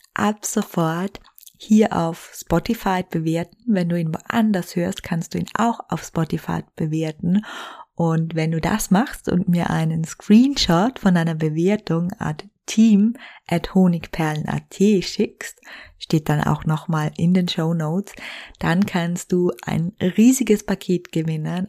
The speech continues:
ein riesiges Selfness-Paket, würde ich sagen. Und zwar beinhaltet das drei meiner Lieblingsbücher plus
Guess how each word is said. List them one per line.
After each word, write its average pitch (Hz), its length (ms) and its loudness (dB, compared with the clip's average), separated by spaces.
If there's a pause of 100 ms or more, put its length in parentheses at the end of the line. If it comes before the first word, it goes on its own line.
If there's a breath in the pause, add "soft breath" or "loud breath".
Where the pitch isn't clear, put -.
ein 160 340 -4 (400 loud breath)
riesiges 185 640 2
Selfness-Paket, 160 1200 -2
würde 160 160 0
ich 156 160 -4
sagen. 160 360 -4
Und 185 160 -6
zwar 165 160 -6
beinhaltet 202 840 -2
das 160 200 -6 (540 loud breath)
drei 196 400 2
meiner 202 280 2
Lieblingsbücher 175 1120 -4 (880)
plus 208 560 4